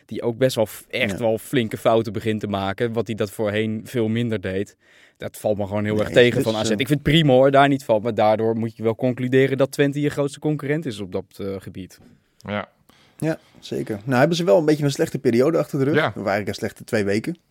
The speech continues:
Speaker 2: <laughs> Ze verloren natuurlijk afgelopen weekend van N E C met één nul. En, eh, tussendoor verloren ze ook van P S V in de beker met drie één.
Speaker 3: Ja.
Speaker 2: Nou is dat geen grote schande.
Speaker 3: Nee, je speelde
Speaker 2: Maar
Speaker 3: in
Speaker 2: ze hebben net
Speaker 3: Eindhoven.
Speaker 2: wel even... En ze speelden in Eindhoven. Maar het klad lijkt er wel een beetje in. Al moet ik zeggen,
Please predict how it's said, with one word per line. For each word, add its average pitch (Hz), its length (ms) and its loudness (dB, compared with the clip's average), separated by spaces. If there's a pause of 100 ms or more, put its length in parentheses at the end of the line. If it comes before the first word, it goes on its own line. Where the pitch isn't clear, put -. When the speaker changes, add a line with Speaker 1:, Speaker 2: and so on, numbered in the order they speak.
(140)
Speaker 2:
<laughs> - 300 -8
Ze - 120 -6
verloren 131 240 6
natuurlijk 117 280 4
afgelopen 117 260 2
weekend 117 280 2
van 113 80 -4
N 107 140 -2
E 110 40 0
C 131 180 2
met 131 120 0
één 113 140 2
nul. 113 260 0 (120)
En, 113 240 -2
eh, 110 60 0
tussendoor 117 500 4 (100)
verloren 117 300 -2
ze 110 80 0
ook 117 80 -2
van 113 120 -4
P - 140 -2
S 107 80 -4
V - 40 -6
in 113 120 2
de 107 80 0
beker 110 260 2
met 104 100 0
drie 95 200 -4
één. 95 120 -4
Speaker 3:
Ja. 113 240 -2 (100)
Speaker 2:
Nou 87 140 -4
is 95 60 -4
dat 101 140 -6
geen 104 160 -6
grote 107 320 -4
schande. 92 340 -6
Speaker 3:
Nee, 107 160 0
je 98 80 -2
speelde 117 260 -4
Speaker 2:
Maar 127 80 4
Speaker 3:
in 131 60 4
Speaker 2:
ze - 60 8
hebben 185 180 6
net 123 100 6
Speaker 3:
Eindhoven. 196 320 10
Speaker 2:
wel 202 100 8
even... - 120 4 (1160)
En 160 100 8
ze 156 60 8
speelden 127 260 6
in 113 60 6
Eindhoven. 120 340 2
Maar 185 100 4
het 196 100 2
klad 208 220 2
lijkt 156 180 4
er 156 60 2
wel 147 120 8
een 151 60 4
beetje 123 260 4
in. 113 160 2
Al 127 120 2
moet 131 160 4
ik 120 80 -2
zeggen, 123 460 0